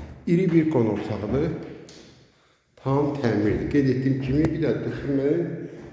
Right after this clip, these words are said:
şirpofkalab laklanma işi qalıb. Kombi sistemləri çəkilib, hazır. Onun həyətidir. Ətraf tam yaşayışlı. İndi isə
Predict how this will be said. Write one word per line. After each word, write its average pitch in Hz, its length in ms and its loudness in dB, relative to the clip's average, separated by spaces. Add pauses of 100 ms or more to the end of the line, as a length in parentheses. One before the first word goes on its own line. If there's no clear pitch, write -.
(180)
şirpofkalab 135 800 -2
laklanma 117 800 2
işi - 240 -4
qalıb. - 360 -8 (2000)
Kombi 131 300 4
sistemləri 107 640 0
çəkilib, 127 580 -4
hazır. 120 600 0 (1500)
Onun 110 340 0
həyətidir. - 800 -4
Ətraf 160 460 -6 (100)
tam 160 320 2
yaşayışlı. 95 680 -2 (1120)
İndi 117 240 -2
isə 117 220 0